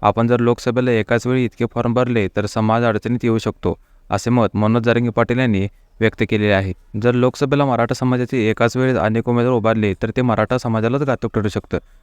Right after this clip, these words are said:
कारण मराठा समाजाच्या मतदानाचे विभाजनही होईल. पण आता यावर जरांगे पाटील यांनी नवा पर्याय सुचवला आहे. अपक्ष म्हणून फक्त एकानेच एका जिल्ह्यात फॉर्म भरा, मात्र तो निर्णय मराठा समाजाने घ्यायचा आहे, असं मनोज जरांगे पाटील यांनी म्हटले आहे.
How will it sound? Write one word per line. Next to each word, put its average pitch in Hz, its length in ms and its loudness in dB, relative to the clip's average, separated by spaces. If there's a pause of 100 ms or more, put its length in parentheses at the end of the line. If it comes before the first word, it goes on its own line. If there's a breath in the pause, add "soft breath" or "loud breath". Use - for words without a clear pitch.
(120)
कारण 117 320 0 (280)
मराठा 107 280 2
समाजाच्या 120 420 0
मतदानाचे 110 480 0
विभाजनही 117 460 0
होईल. 123 340 0 (540)
पण 107 260 2
आता 110 220 0
यावर 117 320 0
जरांगे 110 320 -2
पाटील 117 260 -2
यांनी 127 240 2
नवा 107 240 2
पर्याय 110 280 0
सुचवला 107 380 0
आहे. 98 200 0 (520)
अपक्ष 104 340 0
म्हणून 123 340 2
फक्त - 180 -6
एकानेच 110 440 0
एका 113 160 0
जिल्ह्यात 113 360 -2
फॉर्म 107 240 0
भरा, 101 220 2 (460)
मात्र 113 340 0
तो 135 100 0
निर्णय 110 400 0
मराठा 101 340 0
समाजाने 117 460 0
घ्यायचा 110 300 0
आहे, 98 180 0 (380)
असं 113 180 0
मनोज 117 260 2
जरांगे 120 240 -2
पाटील 120 280 -2
यांनी 120 160 0
म्हटले 123 300 0
आहे. 98 200 -2